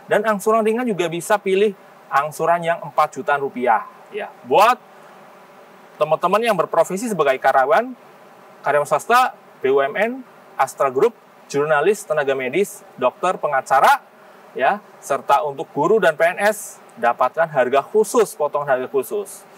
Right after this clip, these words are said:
Ya, untuk pembelian Terios unit ini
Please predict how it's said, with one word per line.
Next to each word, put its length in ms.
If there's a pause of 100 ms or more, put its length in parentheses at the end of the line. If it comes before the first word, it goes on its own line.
(300)
Ya, 160 (240)
untuk 400 (400)
pembelian 640 (380)
Terios 240
unit 160
ini 320